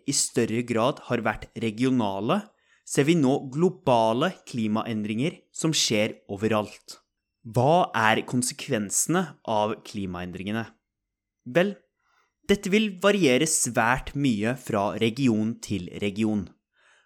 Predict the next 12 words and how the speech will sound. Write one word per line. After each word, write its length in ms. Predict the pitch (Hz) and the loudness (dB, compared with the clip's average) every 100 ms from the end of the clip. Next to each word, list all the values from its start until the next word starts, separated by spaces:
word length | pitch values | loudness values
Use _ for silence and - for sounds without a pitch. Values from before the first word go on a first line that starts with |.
| _ | _
Noen 460 | 135 190 170 170 208 156 | 2 4 4 4 2 2
regioner 540 | 160 160 143 165 233 - | 4 4 4 4 2 -2
ser 320 | - - 127 | -4 2 2
for 220 | 127 - 127 | 2 -2 -2
eksempel 460 | 123 113 101 127 - | -2 -4 -4 -4 -2
allerede 640 | 135 151 170 214 113 98 190 | 2 4 4 4 2 0 -2
svært 480 | - - 120 131 - | -2 0 2 2 0
store 540 | - - 143 107 107 | -6 -2 -2 -2 -4
endringer 540 | - 120 90 92 104 - | -4 -4 -4 -4 -2 -2
i 160 | 113 | -6
klimaet 480 | 104 95 87 85 64 | -6 -8 -8 -10 -10
sitt. 300 | - 107 - | -8 -8 -12